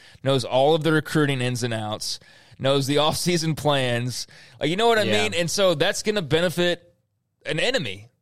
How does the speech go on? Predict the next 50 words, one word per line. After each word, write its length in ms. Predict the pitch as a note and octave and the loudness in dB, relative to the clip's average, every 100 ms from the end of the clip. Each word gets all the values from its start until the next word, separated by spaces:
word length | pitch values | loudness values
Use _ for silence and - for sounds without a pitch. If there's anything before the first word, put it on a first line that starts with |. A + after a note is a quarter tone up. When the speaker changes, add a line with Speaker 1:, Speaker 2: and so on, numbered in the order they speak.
| _ | _
Speaker 1:
And, 220 | C3 D3 | -4 -2
and 160 | D3 D3+ | -2 -2
that's, 320 | F#3+ F#3+ - - | -2 -2 -6 -4
you 120 | C#3+ | -2
know, 360 | C#3 C3 B2+ B2 | 2 2 0 -2
that's 240 | A#2+ D3+ - | -4 -2 0
something 400 | F#3 E3+ E3+ D#3+ | 0 0 0 -2
that's 180 | D3+ - | -2 -2
just 220 | D3+ - | -6 0
part 220 | D#3 D#3+ | 2 4
of 60 | D#3 | 2
the 80 | |
deal. 380 | C#3+ C#3 D#3+ E3 | 0 0 4 4
It's 100 | C#3+ | 2
part 260 | - D3+ D#3 | 0 2 2
of 40 | |
the 80 | D3 | 2
gig. 400 | A#2+ C#3 D#3 D#3+ | -2 0 0 0
They 140 | C3+ E3 | 0 -2
could 140 | D#3 | -2
very 240 | D3 D#3 | 0 2
well 180 | D#3 D#3 | 2 2
go 200 | D3 D3+ | 2 2
and 80 | C#3+ | 2
hire 280 | C#3 D#3 D#3 | 0 2 2
a 60 | |
tech 280 | D3 E3 D3 | 2 -2 -2
coach 300 | - A#2 A2+ | -2 -2 -2
for, 220 | - B2+ - | -4 -4 -2
you 80 | |
know, 140 | B2+ A#2+ | -2 0
all 160 | B2 B2 | 2 0
we 80 | |
know. 260 | B2 B2 A#2+ | 0 -2 -2
But 220 | A#2 B2 | 0 0
it's 140 | B2 - | 0 -2
just 180 | C#3+ | -2
like, 260 | D3 B2+ A2 | 0 -2 -2
man, 260 | C3+ D#3 C#3+ | -4 -2 -2
you 60 | |
just 200 | D#3+ D#3 | -2 -2
went 180 | D#3 C#3+ | -2 -2
through 120 | D3 | -2
this 140 | C3 - | -2 0
whole 300 | D3 D#3+ D#3 | 4 4 4
last 340 | C#3 D3 - | 2 0 0
month 220 | C#3+ C#3+ | -2 -2
of 60 | C3 | -2
the 100 | C3 | 0
offseason 760 | C3+ C3+ - C3 B2 B2+ A#2+ | 2 0 -2 -2 -2 -4 -6